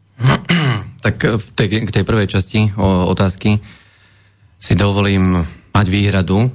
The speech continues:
pretože nemyslím si, že súčasťou novinárskej práce má byť urážať, eh, národ.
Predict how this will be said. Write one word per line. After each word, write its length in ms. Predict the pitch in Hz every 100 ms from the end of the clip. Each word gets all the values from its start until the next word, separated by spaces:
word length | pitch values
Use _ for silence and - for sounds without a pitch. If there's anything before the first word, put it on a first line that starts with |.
| - -
pretože 400 | 95 95 92 92
nemyslím 480 | 110 117 - 98
si, 160 | 90 95
že 160 | 90 -
súčasťou 560 | 104 104 92 104 92
novinárskej 480 | 92 95 95 92 92
práce 240 | 95 92 92
má 80 | 90
byť 180 | 85 87
urážať, 300 | 87 90 85 -
eh, 80 | - 87 85 82
národ. 400 | 90 80 82 110